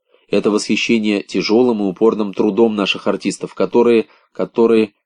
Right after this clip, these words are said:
Юрист подыскивал слова, с отчаянием вспоминая, как все это выглядело,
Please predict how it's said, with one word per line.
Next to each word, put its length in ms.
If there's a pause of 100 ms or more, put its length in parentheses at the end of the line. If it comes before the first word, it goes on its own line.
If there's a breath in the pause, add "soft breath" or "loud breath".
(380)
Юрист 320
подыскивал 460
слова, 300
с 100
отчаянием 440
вспоминая, 600
как 200
все 160
это 160
выглядело, 560